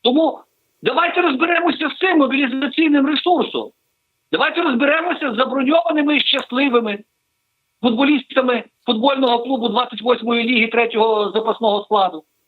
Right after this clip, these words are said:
Скільки вже можна от жувати цю тему? Вісімнадцять років, ай-яй-яй, ай-яй-яй. Нам потрібно, нам потрібно. Я вважаю, що нам не треба цього робити. Бо є три проблеми. Одна проблема — демографія, друга проблема — економіка,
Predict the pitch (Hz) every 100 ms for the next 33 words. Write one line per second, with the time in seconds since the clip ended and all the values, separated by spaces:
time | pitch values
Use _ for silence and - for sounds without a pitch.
0 | _ _ _ - 349 359 311 220 233 302
1 | 349 262 220 208 269 - - - 160 240
2 | 254 320 330 294 - 262 - 294 254 214
3 | 226 262 254 262 254 240 311 285 277 285
4 | 269 262 277 247 247 233 190 131 - _
5 | _ - 262 302 277 262 330 311 285 269
6 | 254 247 226 196 - 202 339 330 254 240
7 | 208 190 208 226 220 226 349 349 269 254
8 | 233 233 233 208 208 202 196 160 143 -
9 | _ _ - 202 294 359 - 330 311 240
10 | 214 202 170 139 135 240 269 294 240 226
11 | 220 208 190 185 262 262 277 294 - 156
12 | 120 - _ - - 180 320 254 262 240
13 | 226 220 196 - 262 285 294 294 269 214
14 | 131